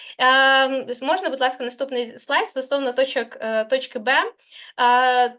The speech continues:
тут ми бачимо, що, е, зараз в мене наразі стоїть чек, е, тридцять п'ять доларів за, е, індивідуальне заняття. Це абсолютно виправдана, е, ситуація,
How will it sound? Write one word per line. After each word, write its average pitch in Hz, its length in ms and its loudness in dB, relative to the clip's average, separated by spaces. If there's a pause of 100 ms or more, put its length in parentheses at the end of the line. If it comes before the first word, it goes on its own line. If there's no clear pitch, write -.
(120)
тут 403 240 -6
ми 294 100 -6
бачимо, 294 440 -4
що, 277 240 -6
е, 240 460 0
зараз 302 380 -2
в - 20 -14
мене 247 240 -8
наразі 240 380 0
стоїть 233 280 -12
чек, 247 340 -2
е, 208 180 0
тридцять 240 380 -8
п'ять 220 160 -2
доларів 233 300 -2
за, 226 320 0 (360)
е, 233 40 -10
індивідуальне 233 460 -4
заняття. 262 540 -4
Це 269 200 -8
абсолютно 269 600 -6
виправдана, 214 1040 -4
е, 190 40 -8
ситуація, 247 760 -2